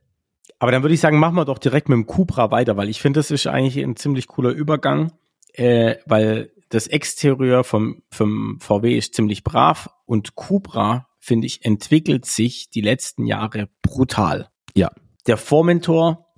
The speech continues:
Speaker 1: ist schon, hat schon ein hammermäßiges Design, äh, vorgelegt. Der, äh, Cupra Rebel, der vorgestellt wurde, das ist ja auch so ein Designkonzept,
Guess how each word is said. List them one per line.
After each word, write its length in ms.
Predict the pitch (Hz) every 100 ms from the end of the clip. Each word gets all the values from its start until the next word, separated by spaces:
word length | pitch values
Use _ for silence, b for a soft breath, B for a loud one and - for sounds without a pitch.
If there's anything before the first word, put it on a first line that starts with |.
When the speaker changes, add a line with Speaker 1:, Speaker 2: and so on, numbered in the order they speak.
| _ -
Speaker 1:
ist 200 | 127 -
schon, 320 | 131 127 113
hat 120 | 135
schon 140 | - 123
ein 300 | 117 113 -
hammermäßiges 720 | 147 135 131 131 131 139 -
Design, 560 | 117 - 117 131 147 b b b b
äh, 260 | - 113 117
vorgelegt. 720 | - 139 147 143 151 - - _
Der, 440 | 107 104 101 101 98 113
äh, 40 | 101
Cupra 500 | - 180 175 - 110
Rebel, 480 | 107 127 147 156 143
der 160 | 139
vorgestellt 520 | - 147 139 - 139
wurde, 240 | 127 131 120
das 100 | 110
ist 40 | 107
ja 80 |
auch 100 | 110
so 100 | -
ein 100 | 113
Designkonzept, 840 | 101 104 117 123 - 139 - 131